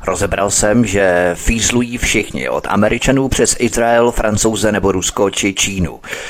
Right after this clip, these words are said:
Prozkoumal jsem historii americké národní bezpečnostní agentury N S A a podíval jsem se také na části planety,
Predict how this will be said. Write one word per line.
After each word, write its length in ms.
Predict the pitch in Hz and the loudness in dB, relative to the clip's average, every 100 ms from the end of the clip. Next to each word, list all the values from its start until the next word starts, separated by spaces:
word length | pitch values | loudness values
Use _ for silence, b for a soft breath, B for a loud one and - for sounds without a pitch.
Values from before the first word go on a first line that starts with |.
| B B B | B B B
Prozkoumal 500 | - 87 - 95 95 | -4 -2 0 2 2
jsem 220 | 98 95 | 2 0
historii 540 | - 101 - 95 92 95 | 0 -2 0 0 2 0
americké 540 | 95 98 95 - 98 | 0 0 0 0 0
národní 440 | 95 95 98 98 95 | 0 0 0 0 0
bezpečnostní 680 | 95 - 98 104 95 104 | 0 0 0 0 0 -2
agentury 500 | 90 95 98 104 107 120 | 0 0 2 2 2 0
N 160 | 104 | 0
S 220 | 95 82 | 0 0
A 280 | 92 85 113 127 - - - | 2 2 0 -4 -16 -14 -4
a 180 | 92 | -2
podíval 340 | 90 107 139 160 | 0 -2 0 0
jsem 180 | - 170 | 2 2
se 200 | 175 156 | 4 2
také 300 | 131 151 151 | 0 -2 0
na 100 | 151 | 0
části 380 | 143 120 - | 2 0 0
planety, 600 | 143 98 85 71 - 62 | 0 0 0 -2 -6 -10